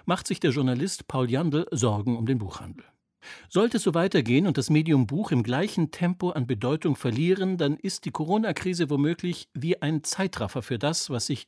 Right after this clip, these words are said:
längerfristig tun könnte. Das Publikum wechselt zu anderen Angeboten.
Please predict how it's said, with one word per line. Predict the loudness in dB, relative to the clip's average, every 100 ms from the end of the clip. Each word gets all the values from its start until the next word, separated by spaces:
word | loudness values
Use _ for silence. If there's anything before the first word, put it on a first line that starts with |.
| -4
längerfristig | -2 0 -2 -6 -8 -6 -8 -8
tun | -8 -8 -8
könnte. | -12 -12 -14 -14 -18 -20 -20 -6
Das | -4 0
Publikum | -2 0 -2 0
wechselt | 0 0 -4 -4
zu | -4 -4
anderen | -4 -2 -4
Angeboten. | -4 -8 -10 -14 -14 -16